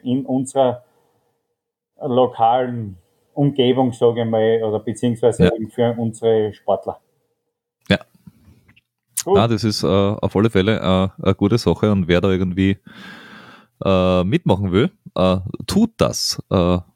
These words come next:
Speaker 2: wir verlinken's, dann könnt ihr's nachlesen und, äh, ja.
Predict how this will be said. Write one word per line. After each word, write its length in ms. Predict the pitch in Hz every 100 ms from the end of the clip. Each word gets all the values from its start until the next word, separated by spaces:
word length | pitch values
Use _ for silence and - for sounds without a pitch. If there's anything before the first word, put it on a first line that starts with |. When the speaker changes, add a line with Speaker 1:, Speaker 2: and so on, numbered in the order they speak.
| _ _ _
Speaker 2:
wir 240 | 95 113
verlinken's, 540 | - 110 131 165 151 -
dann 160 | -
könnt 180 | 101 104
ihr's 100 | 104
nachlesen 500 | 104 - 107 104 107
und, 400 | - 87 90 - - -
äh, 40 | 87
ja. 260 | 82 85